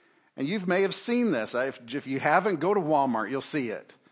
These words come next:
Where the children are the head of the household. You know, the joke among us is every time we go to Walmart, we hear screaming children. And it's not always in the candy aisle.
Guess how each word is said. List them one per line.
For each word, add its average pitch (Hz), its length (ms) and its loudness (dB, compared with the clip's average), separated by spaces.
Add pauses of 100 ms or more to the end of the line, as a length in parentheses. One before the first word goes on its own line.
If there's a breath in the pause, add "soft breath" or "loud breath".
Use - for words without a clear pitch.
(280 soft breath)
Where 156 160 0
the 160 140 -2
children 156 680 2
are 135 220 0
the 135 80 0
head 151 240 2
of 131 80 -2
the 127 100 0
household. 127 560 -2 (1400 soft breath)
You 143 140 2
know, 175 240 4 (240)
the 147 160 -4
joke 180 320 0
among 170 300 2
us 175 180 2
is 180 320 0
every 170 400 2
time 143 300 0
we 139 100 -2
go 139 160 0
to 127 60 -4
Walmart, 180 600 0
we 165 200 -2
hear 151 260 0
screaming 165 560 0
children. 127 540 -2 (580 soft breath)
And 165 160 2
it's 160 140 -2
not 202 240 2
always 208 320 2
in 202 100 0
the 196 80 -2
candy 208 500 0
aisle. 117 440 0